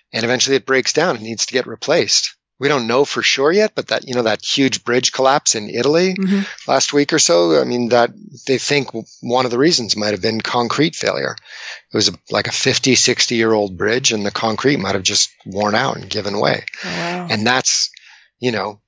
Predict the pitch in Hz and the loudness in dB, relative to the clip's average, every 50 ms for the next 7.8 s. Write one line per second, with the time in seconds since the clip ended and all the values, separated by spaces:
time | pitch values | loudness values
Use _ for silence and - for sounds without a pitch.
0 | - - - - - - - - - - - - 254 254 247 254 254 240 226 196 | -14 -12 -10 -6 -4 -2 -2 0 0 -2 -2 -2 0 0 2 2 2 2 2 2
1 | - 190 196 202 202 175 151 131 113 113 92 92 95 90 104 117 139 147 147 160 | 2 2 2 2 2 2 2 2 2 0 -2 -6 -8 -2 2 2 2 4 4 2
2 | 160 156 151 - 120 107 101 95 - 117 120 131 131 139 139 135 - 117 107 104 | 2 2 2 0 -2 -2 -4 -4 -2 0 2 2 2 2 2 0 -2 -2 -4 -4
3 | 87 120 147 190 170 120 113 107 101 110 110 113 117 110 117 117 117 123 208 247 | 0 0 0 2 2 0 -2 0 0 2 2 2 2 2 2 2 2 4 4 4
4 | - 107 104 107 127 - 135 113 113 110 110 117 117 117 113 113 - - 117 110 | 4 2 0 -2 -4 -2 -2 -2 -2 -2 0 0 0 0 0 -2 -2 -2 -2 -2
5 | 104 - - 110 98 - - 104 98 - - - - - - - - - - - | -2 0 0 0 -2 -2 -2 -2 0 2 2 0 0 -2 -8 -14 -14 -14 -12 -8
6 | - 113 113 - - - 110 107 104 - - - 117 110 - - - 117 110 98 | -6 -4 -4 -4 -2 0 0 2 2 4 4 2 2 2 0 0 0 0 0 2
7 | - - - - - 107 113 120 120 110 117 113 113 113 110 104 98 | 2 2 4 4 2 0 0 -2 -2 0 2 2 2 2 0 -2 -4